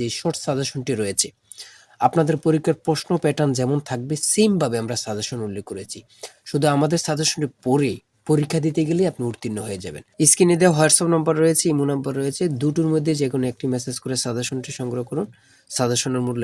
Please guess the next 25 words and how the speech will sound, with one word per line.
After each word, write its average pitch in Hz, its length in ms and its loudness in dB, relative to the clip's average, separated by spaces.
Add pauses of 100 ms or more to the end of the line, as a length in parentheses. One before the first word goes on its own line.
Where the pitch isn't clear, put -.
একশো - 220 -8
টাকা। 113 160 -8
আমি 131 120 -4
বলি 135 120 -2 (100)
প্রত্যেকে 160 480 0 (100)
সাজেশনটি 127 540 -2
সংগ্রহ 110 300 -4
করবেন, 92 220 -10 (500)
প্রত্যেকে, 139 540 0 (520)
ঠিক 214 220 0
আছে? - 180 0 (500)
ইনশাল্লাহ 143 520 2
সাজেশনটি 143 520 0
পড়ে 127 160 0 (100)
পরীক্ষা 131 320 -2
দিতে 131 220 0
গেলে 202 160 0 (100)
আপনি 117 200 -6
উত্তীর্ণ 107 360 -8
হয়ে 107 200 -2
যাবেন। 101 280 -4
দেখেন 127 200 -2 (400)
স্ক্রিনে 202 420 6
যে 196 140 8
প্যাটার্নটি 143 340 0